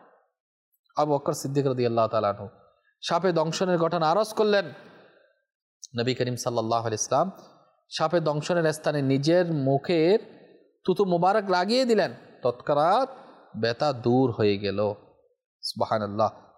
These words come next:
এবার আবু বকর সিদ্দিক রাদিয়াল্লাহু তাআলা আনহু যখন নবী করিম সাল্লাল্লাহু আলাইহি ইসলামের সর গুহার মধ্যে প্রবেশ করলেন, তো তখন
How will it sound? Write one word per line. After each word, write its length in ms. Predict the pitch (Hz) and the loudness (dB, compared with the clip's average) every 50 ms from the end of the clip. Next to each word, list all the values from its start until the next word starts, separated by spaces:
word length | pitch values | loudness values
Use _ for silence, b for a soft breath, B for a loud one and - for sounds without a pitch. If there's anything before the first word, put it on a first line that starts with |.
| _ - | _ 0
এবার 160 | 147 170 180 | 0 2 2
আবু 240 | 180 180 165 175 180 | 2 0 0 2 0
বকর 200 | 170 165 185 170 | 0 0 0 -2
সিদ্দিক 360 | 156 - 151 151 156 165 160 | 0 0 0 2 2 2 2
রাদিয়াল্লাহু 480 | 151 147 143 139 139 135 135 135 143 139 | 2 2 2 2 2 2 0 0 0 0
তাআলা 320 | - 135 123 127 127 123 | 0 0 0 2 2 0
আনহু 360 | 123 117 117 123 131 120 113 - - - - _ _ _ _ _ _ _ _ _ _ _ - 127 | -2 0 0 0 2 0 0 -4 -10 -20 -20 _ _ _ _ _ _ _ _ _ _ _ -4 -2
যখন 220 | 127 131 143 131 | -2 -2 -2 -2
নবী 140 | 127 131 131 | -2 -2 -2
করিম 200 | - 143 135 131 | -2 -2 -4 -4
সাল্লাল্লাহু 540 | 123 - 143 131 127 120 120 131 127 120 131 | -4 -4 -2 -2 -2 0 0 0 0 0 0
আলাইহি 200 | 123 123 113 - | 0 0 0 -2
ইসলামের 320 | - 123 120 120 120 120 - - - _ _ _ _ _ _ _ _ _ _ _ _ | -2 -2 -2 -2 -2 -6 -8 -12 -20 _ _ _ _ _ _ _ _ _ _ _ _
সর 340 | - - - 156 156 156 151 | -6 -4 0 0 0 0 0
গুহার 300 | 127 131 131 135 165 165 | 0 -2 0 0 0 0
মধ্যে 200 | 180 165 156 156 | 0 0 -2 -2
প্রবেশ 320 | 151 151 147 151 165 156 - | 0 0 0 0 0 -2 -2
করলেন, 320 | - 156 139 127 120 110 - - - - - _ _ _ _ _ _ _ _ _ _ _ _ _ _ _ _ _ _ _ _ - | -2 -2 -2 -2 -4 -4 -8 -16 -20 -20 -20 _ _ _ _ _ _ _ _ _ _ _ _ _ _ _ _ _ _ _ _ -4
তো 100 | 127 120 | -4 -2
তখন 540 | - 147 151 156 - 208 180 180 202 240 | -2 -2 -2 0 0 0 0 0 -2 -6